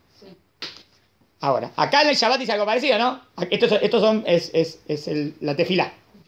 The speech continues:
Speaker 2: En la tefilá está diciendo, está diciendo que el Shabbat es un día especial porque Dios vuelve a su dimensión. Como que dedicarse a este mundo, es verdad que es algo grandioso para nosotros, pero para Dios sería descender.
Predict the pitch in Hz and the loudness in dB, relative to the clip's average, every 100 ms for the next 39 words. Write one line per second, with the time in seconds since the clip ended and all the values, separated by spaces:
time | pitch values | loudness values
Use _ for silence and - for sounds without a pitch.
0 | _ - 151 156 170 214 262 233 208 233 | _ -6 -2 0 0 0 2 2 2 2
1 | 233 - - - 214 214 220 185 185 214 | 0 0 -4 2 2 4 2 2 2 2
2 | 262 226 214 240 240 190 214 277 240 196 | 2 2 2 4 2 2 4 4 4 2
3 | 196 220 202 285 311 330 320 - - - | 2 4 6 6 6 4 2 -4 -16 -6
4 | 202 196 190 185 175 151 110 - - - | -4 -2 -2 -2 -4 -6 -8 -16 -20 -20
5 | - 208 214 220 220 226 233 226 240 - | 0 2 4 4 4 6 6 4 0 0
6 | 381 349 240 - 196 190 202 196 - 208 | 2 4 2 0 -2 0 -2 -2 -2 0
7 | 285 254 202 208 185 170 262 269 208 196 | 4 4 4 4 4 4 2 2 0 -2
8 | 202 185 180 214 214 196 175 175 175 240 | -2 -2 -2 0 0 0 0 0 2 2
9 | 226 - - - _ _ _ _ _ - | 0 -6 -14 -20 _ _ _ _ _ -2
10 | 160 160 180 196 269 359 320 - - 208 | 2 2 4 4 6 6 6 2 -4 -2
11 | 202 240 202 180 165 196 269 156 | 0 2 0 -2 -4 0 0 0